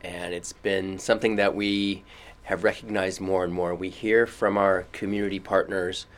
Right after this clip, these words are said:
uh, when we work in the, the clinical setting that doctors don't have the leadership skills necessary for the roles <clears throat> that they're foisted into. Um, and that's been recognized more and more by clinical health systems,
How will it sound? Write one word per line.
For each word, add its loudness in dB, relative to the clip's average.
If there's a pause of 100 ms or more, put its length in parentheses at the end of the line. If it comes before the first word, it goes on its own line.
(320)
uh, -4
when -4
we -4
work -2
in -4
the, -8
the -8
clinical 4
setting 0 (460)
that 2 (360)
doctors 0
don't 0
have -4
the -4
leadership -6
skills -4
necessary -4
for -10
the -2
roles -4
<clears throat> -20
that -2
they're -4
foisted -6 (240)
into. -10 (500)
Um, -8 (120)
and -10
that's 2
been -2
recognized 0
more 0
and -6
more 2
by -2
clinical -2
health -4
systems, -2